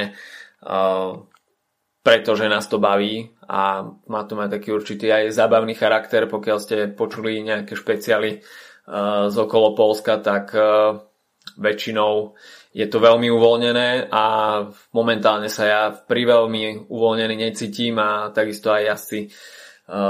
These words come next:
asi nebudú príliš zhovorčiví, takže tento rok žiaden špeciál z okolo Poľska a budem sa tam asi iba tak plížiť medzi tímovými autobusmi a, e, budem v úlohe pozorovateľa.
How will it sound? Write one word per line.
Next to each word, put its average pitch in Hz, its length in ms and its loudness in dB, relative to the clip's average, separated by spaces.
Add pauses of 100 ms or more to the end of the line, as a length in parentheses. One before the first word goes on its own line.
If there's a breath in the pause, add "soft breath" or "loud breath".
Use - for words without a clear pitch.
(840)
asi 117 260 -6
nebudú 110 320 -4
príliš 110 400 -2
zhovorčiví, 113 560 2
takže 107 400 2 (720)
tento 117 320 2
rok - 480 2 (400)
žiaden 117 400 2
špeciál 123 460 2
z 120 100 -2
okolo 123 240 4
Poľska 123 640 2 (400)
a 104 140 -2 (1200 loud breath)
budem 101 240 0
sa 104 80 -6
tam 98 240 -4
asi 101 240 -4
iba 101 80 4
tak 101 480 -4
plížiť 107 320 -8
medzi 104 320 -6
tímovými 107 480 -4
autobusmi 107 640 -4
a, 104 320 -2 (800 loud breath)
e, 98 120 -6 (760 loud breath)
budem 101 320 0
v 107 60 -2
úlohe 107 260 0
pozorovateľa. 110 1040 0